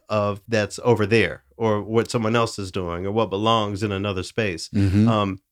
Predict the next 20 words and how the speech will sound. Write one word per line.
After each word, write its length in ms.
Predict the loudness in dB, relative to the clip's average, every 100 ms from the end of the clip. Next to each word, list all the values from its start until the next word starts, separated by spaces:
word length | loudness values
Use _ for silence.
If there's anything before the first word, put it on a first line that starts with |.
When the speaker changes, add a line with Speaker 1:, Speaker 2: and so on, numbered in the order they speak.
| _ -4
Speaker 1:
I'm, 180 | -2 0
I'm 160 | 2 4
rooting 220 | 2 2
for 100 | 2
Bjork. 400 | 4 4 2 _ 2
I, 120 | 2
I, 180 | 4 0
I 180 | 0
love 240 | 0 0 2
what 140 | -2
Bjork 280 | 0 0 0
brings 260 | -2 -4 -6
to 60 |
the 100 | -6
table. 260 | -2 -2 -2
Shout 180 | -4 -6
out 120 | -4
to 100 | -4
Bjork, 320 | -2 -4 -4
and, 160 | -8